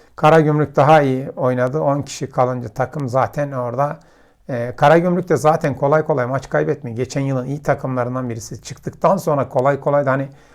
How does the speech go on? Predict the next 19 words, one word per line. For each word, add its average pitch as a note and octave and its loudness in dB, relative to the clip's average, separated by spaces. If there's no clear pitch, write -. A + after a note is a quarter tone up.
düşmeyi D3 -2
bırakın, D3 -2
zirveye C3 2
oynayan D3 0
bir B2+ -6
takım. - -6
Yeni D#3+ 2
Malatyaspor F3 0
da F#3+ 2
aslında E3 -2
iyi F3+ -4
futbol F3 -4
oynuyor F3+ -2
aslında C3 -6
ama, E3 -2
e, C#3 -4
şöyle F3 -4
söyleyeyim, B2+ -4
bunu D#3+ -4